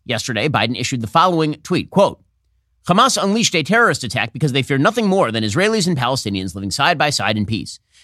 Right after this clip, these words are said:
To continue down the path of terror, violence, killing, and war is to give Hamas what they seek. We can't do that."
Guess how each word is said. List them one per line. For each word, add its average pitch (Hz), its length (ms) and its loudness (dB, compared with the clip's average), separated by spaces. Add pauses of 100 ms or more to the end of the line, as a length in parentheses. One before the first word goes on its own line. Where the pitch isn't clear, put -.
(120)
To 147 100 -2
continue 170 400 4
down 196 240 2
the 233 80 0
path 104 240 -2
of 92 80 -6
terror, 160 280 4
violence, 160 420 0
killing, 175 280 0
and 127 100 2
war 107 360 0 (240)
is 269 240 2
to 208 60 -4
give 185 140 0
Hamas 190 480 2 (180)
what 151 140 2
they 175 140 0
seek. - 360 -2 (260)
We 160 120 4
can't 160 360 -2 (100)
do 135 160 0
that." 82 240 -6